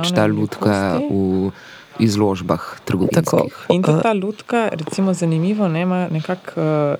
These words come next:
Speaker 1: ker pač pred, ehm, avtom pa stoji tudi, eh, igralec Matija Vastelj. In Matija Vastelj in ta lutka imata identičen,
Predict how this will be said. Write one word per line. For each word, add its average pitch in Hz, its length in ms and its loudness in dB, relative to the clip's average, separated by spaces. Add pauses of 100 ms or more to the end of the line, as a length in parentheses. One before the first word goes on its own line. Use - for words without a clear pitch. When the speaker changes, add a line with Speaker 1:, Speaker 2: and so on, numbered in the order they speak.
Speaker 1:
ker 160 180 -4
pač - 220 -2 (300)
pred, 170 280 2 (540)
ehm, 147 420 -4 (120)
avtom 156 360 0
pa 156 80 -6
stoji 170 460 -2
tudi, - 220 -6 (200)
eh, - 140 -6 (360)
igralec 147 440 -4
Matija 143 300 0
Vastelj. 143 440 -2 (1300)
In 226 380 4 (140)
Matija 170 380 0
Vastelj 175 500 0
in 175 100 2
ta 190 120 0
lutka 185 380 -2
imata 160 520 0
identičen, 165 1000 0